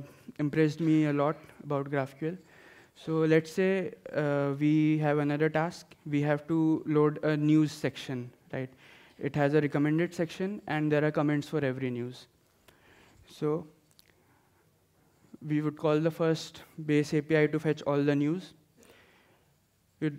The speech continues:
res-, uh, render the respective news section. Then we would lazy load,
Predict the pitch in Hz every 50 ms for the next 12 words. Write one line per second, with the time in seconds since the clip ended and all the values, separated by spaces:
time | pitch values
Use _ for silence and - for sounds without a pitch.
0 | - - 151 156 156 156 - - 160 160 156 151 151 147 147 147 156 156 156 160
1 | 165 165 165 160 156 151 - - 160 156 - - 165 151 147 151 - - - -
2 | - - - - 156 151 147 143 - - 156 156 - - 180 185 196 196 - _
3 | _ _ _ _ _ _ _ _ _ _ _ _ _ - - - _ _ - 160
4 | 147 156 170 185 196 190 185 185 185 175 170 165 160 156 151 165 165 160 165 170
5 | 170 160 165